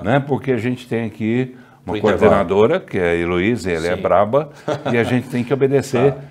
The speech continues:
Speaker 1: e chamar o intervalo, mas a gente volta rapidinho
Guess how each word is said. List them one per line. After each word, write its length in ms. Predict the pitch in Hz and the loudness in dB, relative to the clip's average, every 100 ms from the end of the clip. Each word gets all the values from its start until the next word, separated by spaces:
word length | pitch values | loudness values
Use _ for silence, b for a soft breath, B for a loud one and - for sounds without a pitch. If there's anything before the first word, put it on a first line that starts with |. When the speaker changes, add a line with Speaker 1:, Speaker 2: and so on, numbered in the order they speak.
| B | B
Speaker 1:
e 80 | 110 | -12
chamar 500 | - 131 110 117 - 123 | -2 0 2 2 0 0
o 60 | |
intervalo, 560 | 135 139 131 98 101 82 | -2 0 0 2 2 0
mas 240 | 90 80 | -4 -6
a 80 | 90 | -6
gente 240 | 90 95 | -6 -8
volta 500 | 80 95 92 - 78 - b b | -4 -4 -2 -4 -8 -10 b b
rapidinho 800 | - 127 - 82 117 151 143 | -6 -4 -4 -4 -2 -2 -6